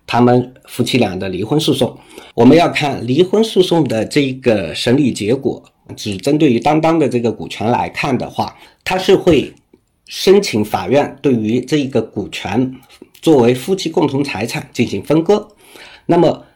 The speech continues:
在离婚，呃，诉讼还没有结果之前，他们的这一个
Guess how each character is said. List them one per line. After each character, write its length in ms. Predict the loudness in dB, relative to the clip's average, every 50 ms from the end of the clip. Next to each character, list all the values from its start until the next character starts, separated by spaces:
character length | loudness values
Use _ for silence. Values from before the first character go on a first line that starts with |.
| _
在 160 | 0 0 2
离 300 | 4 2 2 4 4 4
婚， 420 | 4 4 4 4 4 6 6 4 2 -2 -10 -20 _ _ -4
呃， 280 | -2 0 2 2 2
诉 220 | 2 2 4 4 4
讼 340 | 4 6 4 4 4 2 -2 -8
还 200 | -10 -2 2 6
没 100 | 6 8
有 100 | 8 8
结 300 | 6 4 0 0 2 2
果 240 | 2 2 2 0 0
之 180 | 0 0 0 0
前， 520 | 0 -2 -6 -6 -4 0 2 2 2 0 -2 -12 _ _ _ _ _ _ _ _ _ _ _ _ _ _ _ _ _ _ _ -16 -6
他 160 | 0 4 6
们 180 | 8 8 8 8
的 120 | 6 6
这 140 | 4 2 2
一 120 | 2 2
个 340 | 0 0 0 -2 -2 -4 -10